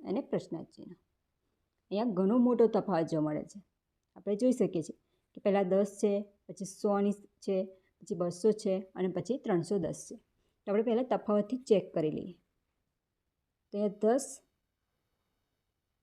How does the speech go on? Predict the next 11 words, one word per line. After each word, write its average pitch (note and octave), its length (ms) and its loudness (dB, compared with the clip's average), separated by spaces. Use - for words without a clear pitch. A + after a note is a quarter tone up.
અને A#3+ 160 -4
સોની F3+ 400 2
વચ્ચે - 380 -6
કેટલાનો A#3 340 -2
તફાવત A3 460 0
છે? B3+ 200 -4
નેવું. D#3 460 -4
સો B3+ 380 -2
અને G#3+ 180 -2
બસોની G#3+ 500 0
વચ્ચે A3 400 2